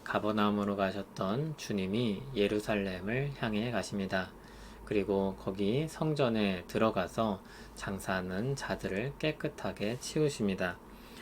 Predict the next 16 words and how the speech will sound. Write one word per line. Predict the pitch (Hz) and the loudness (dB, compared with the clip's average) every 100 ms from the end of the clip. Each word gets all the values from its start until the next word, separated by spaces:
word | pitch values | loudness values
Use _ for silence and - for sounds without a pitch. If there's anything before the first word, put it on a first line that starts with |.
| - - - - - - | -16 -16 -16 -18 -18 4
그 | 151 | 12
안에 | 131 120 127 117 | 12 12 8 8
소와 | 104 - 147 123 131 156 110 | 4 4 8 10 10 6 4
양과 | 98 104 104 98 95 | 6 6 6 6 4
비둘기를 | - 110 113 110 104 | 2 4 6 6 4
파는 | - 127 120 | 2 0 0
사람이 | 117 131 117 110 | 2 2 4 2
있었고 | 104 - 95 - 101 135 156 | 0 -2 -6 -2 0 0 -2
돈 | - 104 104 | -4 -2 -2
바꾸는 | 101 95 - 95 98 127 | -2 -8 -6 -4 -2 -4
사람들이 | - 147 143 107 95 95 104 | 0 2 2 0 -2 -2 -4
있었습니다. | - 101 - 101 95 92 - - - - - | -4 -4 0 0 2 0 -2 -14 -18 -18 2
멀리서 | 107 107 117 113 113 | 8 8 8 6 6
오는 | 113 113 | 6 4
사람들을 | 110 127 123 117 117 107 | 4 4 6 4 4 4
위해서 | 101 104 107 123 | 4 2 0 0